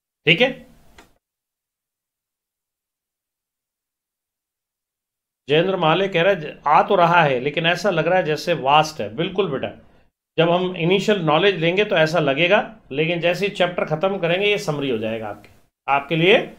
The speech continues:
summary हो जाएगा ये। अभी आपको vast लगेगा पढ़ते हुए, Chapter खत्म करते ही summary हो जाता है। जैसे पहला chapter आपके लिए पूरा concise हो चुका है,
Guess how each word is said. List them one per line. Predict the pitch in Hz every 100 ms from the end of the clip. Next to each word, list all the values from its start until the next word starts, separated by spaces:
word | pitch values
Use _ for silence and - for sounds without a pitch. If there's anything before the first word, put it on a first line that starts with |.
| -
summary | - 156 156 143
हो | 110
जाएगा | 107 107 107
ये। | 104 95 - _ -
अभी | 156 180
आपको | 160 160
vast | 156 160 196 160
लगेगा | 147 165
पढ़ते | 160 139 135
हुए, | 127 104 - - -
Chapter | 170 165 175
खत्म | 160 196 196
करते | 185 175 202
ही | 190 262 - -
summary | - 170 156 156
हो | 123
जाता | 110 107 -
है। | - -
जैसे | 135 143
पहला | 170 180
chapter | 180 175 160 180
आपके | 160 160
लिए | 175
पूरा | 175 175 175
concise | 160 156 156 151 131
हो |
चुका | 127 120
है, | 113 -